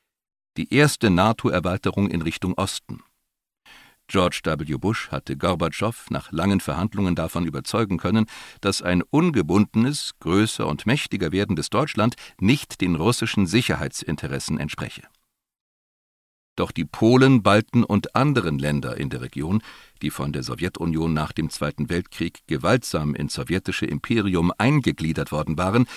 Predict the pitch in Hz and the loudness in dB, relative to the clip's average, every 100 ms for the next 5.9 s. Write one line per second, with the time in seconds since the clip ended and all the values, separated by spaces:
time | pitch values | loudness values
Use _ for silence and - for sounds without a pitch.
0 | - - _ 123 156 135 113 - 170 - | -16 -20 _ 4 4 4 2 0 -2 -2
1 | - - 101 76 120 160 104 135 - 135 | -2 0 0 0 0 0 0 0 0 2
2 | 127 123 139 185 - 107 78 - 95 92 | 2 2 0 0 2 2 2 0 2 2
3 | - 73 69 73 - 78 76 67 - 101 | 0 -2 -2 -4 -4 -4 -2 -4 -2 2
4 | 113 - 90 95 87 78 73 78 73 - | 2 2 0 0 2 0 0 0 0 -4
5 | 73 - 139 - 73 95 110 101 101 | -4 -2 -2 -2 0 2 4 4 2